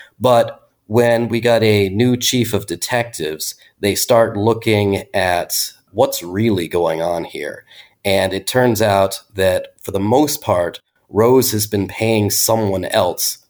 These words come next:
to walk his beat and hasn't been actually doing the job. All right, so Rose is unceremoniously fired. And then he sticks around San Francisco. This is about, uh, eighteen sixty-eight.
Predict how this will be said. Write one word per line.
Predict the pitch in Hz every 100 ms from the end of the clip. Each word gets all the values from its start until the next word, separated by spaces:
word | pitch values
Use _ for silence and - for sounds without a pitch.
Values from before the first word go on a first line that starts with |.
| -
to | 92
walk | 92 92 90
his | - 82 78
beat | 101 92 - - _ _ _
and | 95 90 90
hasn't | - 110 107 104 92
been | 92 87
actually | 92 95 - 82 85
doing | 95 92 92 90 85 78
the | 78
job. | - - 85 50 - - - _ _ _ _ _
All | 98
right, | 85 -
so | - 107 104 95 _ _ -
Rose | 107 160 147 123 110
is | 104 98 -
unceremoniously | - 113 107 113 101 101 95 90 - - 82 -
fired. | - - 98 85 - 110 - _ _ _ _ 107
And | 101 101 101
then | 90 107 139
he | 135 139 120
sticks | 110 - 147 -
around | 165 147 127
San | 127 113
Francisco. | 110 - 87 - 85
This | 92
is | 90
about, | 98 95 92 -
uh, | 87 85 -
eighteen | 107 107 98 92
sixty-eight. | 92 - - - _ 85 80 - -